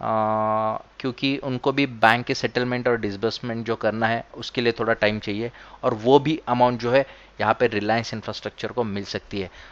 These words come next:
तो फ्रेंड्स, कुछ इंपॉर्टेंट कीज जो Reliance Infrastructure के बारे में आपको हेल्प करेगी पोजीशन लेने में। सबसे पहली बात, अगर आप Reliance Infrastructure का all time high देखेंगे तो वो है टू थाउजेंड सिक्स हंड्रेड एंड फ़ोर्टी वन।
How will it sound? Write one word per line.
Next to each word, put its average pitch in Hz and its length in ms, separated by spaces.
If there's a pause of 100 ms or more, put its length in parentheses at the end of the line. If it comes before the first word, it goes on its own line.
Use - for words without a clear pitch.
(100)
तो 143 60
फ्रेंड्स, 165 300
कुछ - 300
इंपॉर्टेंट 147 640
कीज 151 360
जो 123 120
Reliance 120 380
Infrastructure 127 560
के 135 100
बारे 120 220
में 123 120
आपको 113 260
हेल्प 120 280
करेगी 123 400 (580)
पोजीशन 123 380
लेने 120 260
में। 131 180 (440)
सबसे - 320
पहली 135 300
बात, 139 260
अगर 127 260
आप 131 240 (320)
Reliance 127 460
Infrastructure 123 600
का 120 120
all 113 240
time 117 140
high 113 200
देखेंगे 113 380
तो 113 140
वो 110 120
है 110 100 (140)
टू 113 200
थाउजेंड 107 260
सिक्स - 280
हंड्रेड 104 220
एंड 104 120
फ़ोर्टी 120 440
वन। 143 240